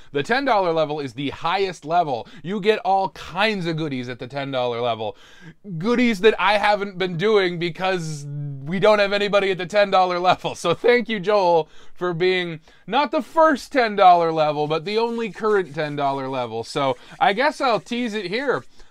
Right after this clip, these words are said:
I'm working on a new album, so if you're a ten dollar patron, you get a sneak peek at said album. Um, all right, now it's time for a topic suggestion.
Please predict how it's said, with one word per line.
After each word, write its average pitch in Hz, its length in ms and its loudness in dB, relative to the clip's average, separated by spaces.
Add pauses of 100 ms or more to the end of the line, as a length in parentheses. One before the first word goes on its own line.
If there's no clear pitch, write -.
(200)
I'm 320 260 0
working 226 300 2
on 262 140 0
a 269 60 -4
new 285 160 -4
album, 240 580 0
so 151 380 0
if 156 160 -6
you're 214 140 2
a 185 40 -2
ten 240 280 0
dollar 202 320 4
patron, 165 460 -4
you 180 120 -10
get 202 120 -4
a 147 40 -6
sneak 196 440 -12
peek 202 380 -10
at 143 160 -4
said 135 400 -4
album. 139 500 0 (400)
Um, 143 520 4
all 254 200 8
right, 202 280 8
now 254 240 0
it's - 160 -4
time 247 500 -2 (220)
for 156 180 0
a 135 60 -2
topic 160 600 -4
suggestion. 151 960 -6